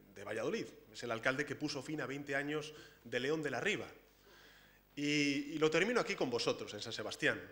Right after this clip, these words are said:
en compañía del Grupo Municipal Socialista, en compañía de muchos alcaldes y alcaldesas, concejales y concejalas del Partido Socialista de Euskadi.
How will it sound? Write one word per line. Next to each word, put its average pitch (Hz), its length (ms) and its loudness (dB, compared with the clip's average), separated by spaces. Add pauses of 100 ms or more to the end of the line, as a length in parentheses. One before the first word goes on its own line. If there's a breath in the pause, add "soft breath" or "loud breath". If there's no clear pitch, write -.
(180)
en 120 120 -14
compañía 147 600 4 (500 loud breath)
del 120 320 0
Grupo 165 220 4
Municipal 127 460 2
Socialista, 123 500 -4
en 127 60 -4
compañía 120 380 -2
de 127 80 -2
muchos 151 260 -6
alcaldes 120 400 -4
y 113 40 -8
alcaldesas, 117 600 -6
concejales 120 480 -4
y - 60 -6
concejalas 104 560 -8 (500 loud breath)
del 120 240 -4
Partido 120 300 0
Socialista 101 360 -6
de 82 60 -16
Euskadi. - 320 -12